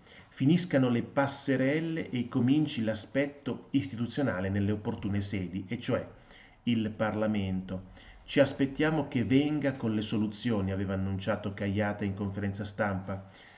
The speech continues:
Siamo increduli, ha aggiunto di fronte al nuovo D P C M che fucila un settore già in estrema difficoltà.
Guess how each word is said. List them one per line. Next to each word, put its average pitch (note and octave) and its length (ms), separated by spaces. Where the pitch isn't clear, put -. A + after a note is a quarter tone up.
Siamo C#3+ 640
increduli, G#2+ 840
ha G#2 100
aggiunto G#2 400
di F#2+ 80
fronte G2+ 640
al A2 160
nuovo G#2 300
D G2+ 120
P G#2 160
C G#2 260
M F#2+ 240
che C3 160
fucila A2+ 540
un G#2+ 120
settore G#2 460
già G2 160
in G2 120
estrema F#2+ 400
difficoltà. G2 920